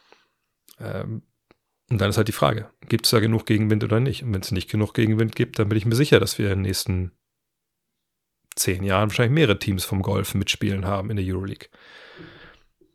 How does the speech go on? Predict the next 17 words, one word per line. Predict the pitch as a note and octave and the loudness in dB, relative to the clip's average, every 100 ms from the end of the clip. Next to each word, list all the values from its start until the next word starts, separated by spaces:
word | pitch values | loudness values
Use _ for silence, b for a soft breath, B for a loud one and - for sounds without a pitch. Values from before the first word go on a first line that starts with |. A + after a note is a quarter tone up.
| _ - _ | _ -20 _
Was | G#2 G#2+ G2 | 0 2 4
ich | A2+ - | 0 2
eine | A2+ | 0
super, | F#2 G#2+ A2+ G#2+ G2 - - | 2 0 2 2 0 -2 -10
super | A2+ G#2+ - G2+ | -6 -2 0 0
schwierige | - - G#2 G2 F#2 F#2 F#2 | 0 0 0 2 2 0 0
Entwicklung | G#2+ G#2+ - G#2+ | -2 -4 -4 -8
fände, | - F#2+ F#2+ A2+ b b b b b | -4 -4 -4 -6 b b b b b
äh, | - A2 - | -8 -6 -4
eben | A#2 G#2 | -2 0
aus | G2+ | 0
den | - | -2
genannten | F#2+ F#2+ F#2+ - | 0 0 -2 -2
Gründen. | G2+ A#2+ G#2 A2 _ _ | 0 0 -2 -12 _ _
Ähm, | A2 G#2 G2+ G2+ _ _ _ _ _ _ _ _ _ | -8 -6 -8 -12 _ _ _ _ _ _ _ _ _
weil | - F#2+ G2 | -2 -2 4
wenn | G#2+ C#3 B2 - | 4 6 2 -4